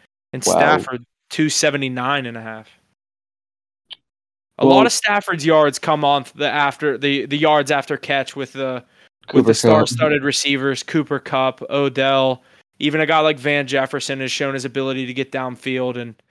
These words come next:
Speaker 1: even get some yards after catch. But obviously the most, the, the most reliable receiver on the Rams has been Kupp all season, and his yards after catch has ha-, helped Stafford get a lot of his p-, passing stats this season.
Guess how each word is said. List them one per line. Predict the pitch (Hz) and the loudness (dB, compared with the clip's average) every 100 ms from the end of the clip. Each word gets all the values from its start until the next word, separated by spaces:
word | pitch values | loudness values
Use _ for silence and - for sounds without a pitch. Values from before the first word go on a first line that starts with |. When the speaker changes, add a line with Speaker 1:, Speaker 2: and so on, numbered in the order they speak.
| _ _ _ | _ _ _
Speaker 1:
even | 135 135 139 | -2 -2 0
get | 139 | -2
some | 135 | -2
yards | 131 131 127 | 0 2 2
after | 127 123 123 | 0 -2 -4
catch. | - 127 120 - | -2 -2 -4 -6
But | 127 | -2
obviously | 123 139 135 - 131 | 2 2 0 -2 -4
the | 123 | -6
most, | 131 131 120 - - _ _ _ _ | -6 -6 -6 -14 -20 _ _ _ _
the, | - 131 127 - | -2 0 0 -4
the | 131 123 _ | -10 -14 _
most | - 156 143 | -4 0 0
reliable | - 135 131 127 127 | 0 2 2 2 -2
receiver | 127 - 131 123 127 | -4 -4 -4 -4 -6
on | |
the | 123 | -6
Rams | 120 123 123 - | -6 -6 -6 -10
has | |
been | 117 127 | -10 -10
Kupp | 117 131 120 | -6 -4 -2
all | 123 120 | -4 -4
season, | - 123 117 123 120 | -6 -6 -6 -8 -8
and | 117 110 _ _ _ _ - | -10 -14 _ _ _ _ -2
his | 147 | 0
yards | 135 139 135 | 4 2 2
after | 135 127 123 | 0 -2 -4
catch | 139 127 - | -2 -2 -2
has | 123 | -6
ha-, | 127 123 - | -2 -4 -2
helped | 131 123 | -4 -4
Stafford | - 127 123 131 120 | -4 -4 -4 -6 -8
get | 123 | -6
a | |
lot | 117 120 120 | -4 -2 -2
of | |
his | 127 117 | -6 -10
p-, | - 120 - - | -12 -14 -14 -6
passing | 123 117 120 | -4 -4 -8
stats | - 120 117 - | -10 -6 -6 -8
this | 117 - | -12 -10
season. | 120 113 107 | -8 -10 -14